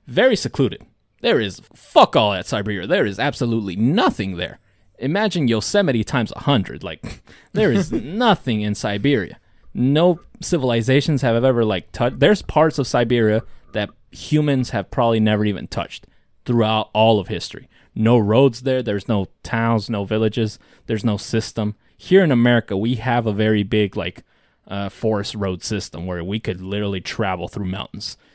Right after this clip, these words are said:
Speaker 1: Fucking Colorado itself. The fact that Denver exists is a-, amazing. <laughs>
Speaker 2: So, um,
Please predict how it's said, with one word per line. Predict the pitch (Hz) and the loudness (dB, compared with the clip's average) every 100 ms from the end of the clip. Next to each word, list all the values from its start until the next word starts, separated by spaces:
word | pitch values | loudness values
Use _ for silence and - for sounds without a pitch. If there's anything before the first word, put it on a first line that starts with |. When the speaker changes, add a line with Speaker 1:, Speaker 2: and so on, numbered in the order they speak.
| _ | _
Speaker 1:
Fucking | _ - 135 120 | _ -2 0 -2
Colorado | - - 147 104 95 107 110 92 | -2 0 0 0 0 0 0 -2
itself. | 92 - 78 - _ | -6 -6 -8 -10 _
The | 117 | -4
fact | 156 175 | -2 -2
that | 107 101 | -2 0
Denver | 117 131 98 | 0 0 -2
exists | 98 95 104 113 - - | -4 -6 -4 -4 -4 -8
is | 117 98 - - | -8 -8 -8 -6
a-, | 104 107 | -4 -2
amazing. | 101 117 107 95 107 | -2 0 0 -2 -6
<laughs> | - - - - - - | -6 -14 -16 -16 -20 -6
Speaker 2:
So, | - 160 117 _ _ _ - | 0 0 0 _ _ _ -2
um, | 147 143 127 104 | 2 2 0 -4